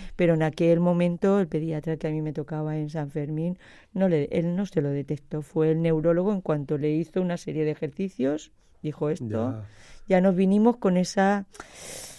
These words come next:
Speaker 1: con esa pesadez de, de, de pensar que,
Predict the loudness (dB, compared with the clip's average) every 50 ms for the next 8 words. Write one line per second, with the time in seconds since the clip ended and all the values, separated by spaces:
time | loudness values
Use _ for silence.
0 | -20 -20 -20 -20 -14 -4 -2 -2 -2 -2 -4 -4 -6 -6 -6 -8 _ -6 -6 -6
1 | -6 -2 -2 -2 0 0 0 0 -2 -4 -4 -4 -2 -2 0 0 0 -2 -2 -4
2 | -8 -8 -8 -6 -4 -2 -2 -2 -2 -2 -4 -4 -6 -4 0 0 -2 -2 -2 -6
3 | -2 0 0 0 0 -2 -4 -2 0 0 0 0 0 -2 -4